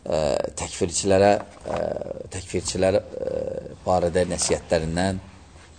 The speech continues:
və ya təkfirçilərə nəsihətlərindən burada sual verirlər şeyxə ki, və bəzən görürsən ki, bu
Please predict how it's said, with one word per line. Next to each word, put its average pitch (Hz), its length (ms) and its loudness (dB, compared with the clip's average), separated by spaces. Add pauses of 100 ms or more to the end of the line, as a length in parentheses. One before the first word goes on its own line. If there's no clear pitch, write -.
(400)
və 85 160 0
ya 90 60 4 (100)
təkfirçilərə 87 640 0
nəsihətlərindən 80 920 0 (580)
burada 156 240 10 (160)
sual 117 320 10
verirlər 90 320 4
şeyxə 85 400 2
ki, 82 140 -2 (800)
və 85 160 -2
bəzən 95 340 10
görürsən 90 400 0
ki, 90 160 0
bu 107 160 -2